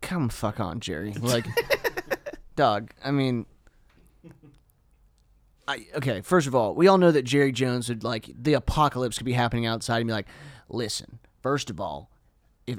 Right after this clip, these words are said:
Speaker 1: asteroids are falling from the sky and destroying a lot of houses, that means the houses that are left, property values are going through the roof. People are gonna need houses, all right? This is a great thing for those of you who still have homes. So this dude could fucking sell anything. And two,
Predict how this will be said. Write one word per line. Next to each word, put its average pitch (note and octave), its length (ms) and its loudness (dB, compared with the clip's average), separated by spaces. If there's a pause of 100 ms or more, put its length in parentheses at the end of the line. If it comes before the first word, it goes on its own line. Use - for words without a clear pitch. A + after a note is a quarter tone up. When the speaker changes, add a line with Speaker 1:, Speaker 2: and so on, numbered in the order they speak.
Speaker 1:
asteroids D#3+ 720 2
are A2 80 -4
falling A#2 320 -2
from C#3+ 120 0
the D3 60 0
sky A#2 300 0
and G#2 80 -8
destroying A2+ 400 -6
a A#2+ 60 -4
lot A#2 140 -2
of B2+ 60 0
houses, A2 280 -2
that C3 100 -2
means F3+ 160 0
the D3 60 -2
houses C#3+ 240 0
that C3 120 0
are G2+ 120 -4
left, A2 340 -4
property C#3 320 -6
values F#2+ 300 -8
are G2+ 60 -8
going F2+ 240 -10
through F2+ 140 -12
the - 140 -14
roof. C#2+ 500 -14
People C#3 220 0
are - 20 4
gonna D3 140 6
need B2+ 160 0
houses, - 460 -8
all F#2 80 -8
right? F#2+ 160 -6
This G#2+ 120 -10
is A#2 60 -6
a A#2 60 -4
great A#2 320 -2
thing A#2 260 -2
for A#2 140 -4
those A2 200 -4
of A2 80 -4
you A2 80 -4
who A2 100 -6
still G#2 220 -6
have G#2 120 -6
homes. F2+ 320 -8 (200)
So D#3 120 -4
this F3 120 2
dude F#3+ 200 -4
could B2+ 180 -4
fucking C3 300 0
sell B2+ 560 2
anything. A2 560 -6 (280)
And - 120 -4
two, C#3+ 440 6